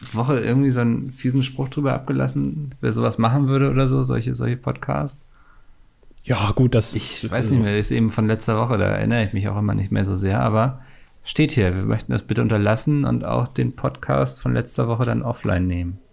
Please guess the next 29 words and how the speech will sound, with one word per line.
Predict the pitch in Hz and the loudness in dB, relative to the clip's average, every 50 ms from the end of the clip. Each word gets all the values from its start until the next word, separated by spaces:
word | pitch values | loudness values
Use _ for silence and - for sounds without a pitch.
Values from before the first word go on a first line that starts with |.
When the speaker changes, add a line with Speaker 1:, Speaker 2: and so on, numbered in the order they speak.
| _ _ _ _ _ _ - - - - - _ _ - - - - - - - - - - - - - | _ _ _ _ _ _ -20 -20 -20 -20 -20 _ _ -20 -20 -20 -18 -18 -18 -18 -20 -20 -20 -20 -2 2
Speaker 2:
Oh. | 285 277 262 160 - - - - - - - - - - - - | 4 4 6 4 0 -4 -10 -20 -20 -20 -20 -20 -20 -20 -12 -6
Speaker 1:
Ja, | - 98 95 101 - - - | -4 -2 -2 -2 -4 -6 -4
Anwaltskosten | - - 113 131 147 135 131 127 131 - - - 131 127 - - - - - 123 127 127 127 - - - - - - - - - - | 0 2 4 4 6 6 4 4 2 0 0 2 2 2 0 -2 -8 -6 -4 -2 -2 -4 -6 -10 -14 -16 -20 -20 -20 -20 -20 -20 -18
zweitausenddreihundert | - - - 165 208 226 - - 170 165 165 156 147 143 143 147 151 147 143 139 | -6 0 2 2 2 2 0 0 2 2 2 2 2 2 2 2 4 2 2 0
Euro. | - - 107 101 101 104 104 110 131 135 - - - - - - - - - - - - | 0 0 0 2 2 2 0 0 -2 -2 -6 -10 -14 -16 -18 -16 -16 -16 -16 -16 -14 -10
Speaker 2:
Ach, | - - - - - | -8 -8 -8 -6 -2
Speaker 1:
Die | - | 2
Speaker 2:
der | 127 117 | 2 4
Speaker 1:
jetzt | 113 131 | 4 6
Speaker 2:
Solmecke | 135 143 143 139 135 - 135 | 6 6 6 4 4 4 4
ist | 139 147 | 4 4
Speaker 1:
dran. | 147 131 | 4 4
Speaker 2:
aber | 110 104 | 4 4
auch | 101 | 2
teuer. | - - - 107 101 98 98 98 - - - - - - - - - 113 | 2 2 2 2 2 2 0 -2 -4 -10 -16 -16 -16 -16 -16 -10 -6 -4
Speaker 1:
Der, | 113 113 117 - - - - - - | -4 -4 -6 -8 -14 -14 -14 -12 -6
ja, | 117 120 120 123 127 135 135 131 131 131 131 131 - - - 139 131 - - - - - - - - | -4 -2 0 2 4 4 4 4 2 0 -4 -6 -6 -4 -4 -4 -4 -6 -10 -14 -16 -16 -14 -6 -2
der | - 113 | 0 2
Herr | 113 117 117 | 2 2 2
Smith | 110 - 127 123 123 - - - - | 2 2 2 2 2 0 -4 -6 -2
scheint | - 120 117 123 131 131 | 0 2 4 4 4 2
sich | 131 131 127 | 0 0 0
da | - 123 120 | 2 0 0
schon | 120 - 127 123 | 2 0 0 2
immer | 123 117 117 117 117 | 2 2 2 2 2
was | 113 113 - - | 2 0 -2 -4
zu | - 117 110 | -4 -4 -2
gönnen | - 90 92 92 | 0 0 0 -2
dann. | 92 95 98 101 | -2 -4 -6 -8